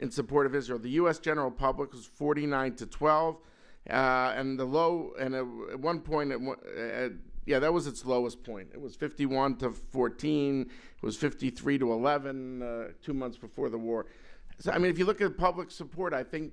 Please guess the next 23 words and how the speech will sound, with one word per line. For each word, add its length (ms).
there 220
is 140
a, 100
a 60
feeling 560
that, 320
you 80
know, 140
if 100
there 100
wouldn't 240
have 120
been 120
indiscriminate 1040
firings 680
against 380
Israel, 460
there 140
wouldn't 180
have 80
been 140
a 60
war. 360